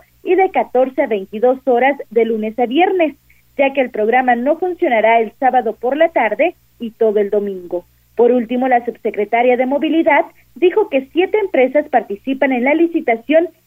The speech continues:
de dicho programa, por lo que recordó la firma de contrato con la ganadora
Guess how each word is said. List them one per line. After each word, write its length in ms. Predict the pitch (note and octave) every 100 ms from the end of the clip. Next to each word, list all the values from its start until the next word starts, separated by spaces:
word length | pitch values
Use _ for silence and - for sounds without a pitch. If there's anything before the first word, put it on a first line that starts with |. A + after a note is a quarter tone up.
| -
de 160 | A#3
dicho 380 | A3+ B3 - C4
programa, 560 | B3 C4+ E4+ G#4 G4 - _ _ _ _
por 220 | - E4
lo 200 | E4+ F4
que 120 | E4+ B3+
recordó 640 | G#3 - G3 G3+ D4+ G#4 -
la 180 | A#3 A#3
firma 380 | A#3 D#4+ D4+ D4+
de 120 | A#3+
contrato 580 | A#3 G3+ B3+ C4 C4+ C#4
con 140 | A3
la 100 | G3
ganadora 520 | F#3+ F#3 F#3 A3 C4+